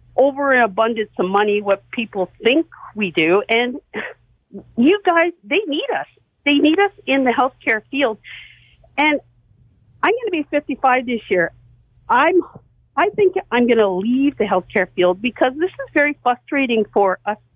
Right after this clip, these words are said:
healthcare workers. We're not getting paid the money we should be. And yet we have to be educated. We have to keep up with our education. And people just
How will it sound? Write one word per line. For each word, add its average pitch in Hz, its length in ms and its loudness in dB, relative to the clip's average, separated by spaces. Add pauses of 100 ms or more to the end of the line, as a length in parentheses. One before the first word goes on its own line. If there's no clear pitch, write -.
(100)
healthcare 233 380 -2
workers. 185 320 -2 (380)
We're 440 220 4
not 254 420 2
getting 196 300 0
paid 175 320 -4
the 170 80 -4
money 165 280 0
we 160 160 -2 (140)
should 165 160 -4
be. 135 240 -12 (560)
And 233 220 0
yet 240 240 -2 (100)
we 262 300 -2 (100)
have 254 320 -2
to 262 60 -8
be 254 260 -6
educated. 190 760 -4 (760)
We 226 260 4
have 262 280 -2
to 262 60 -10
keep - 320 -8
up 247 200 0
with 247 160 -6
our 196 120 0
education. 175 680 -2 (260)
And 214 200 0
people 302 420 -2
just 262 240 -2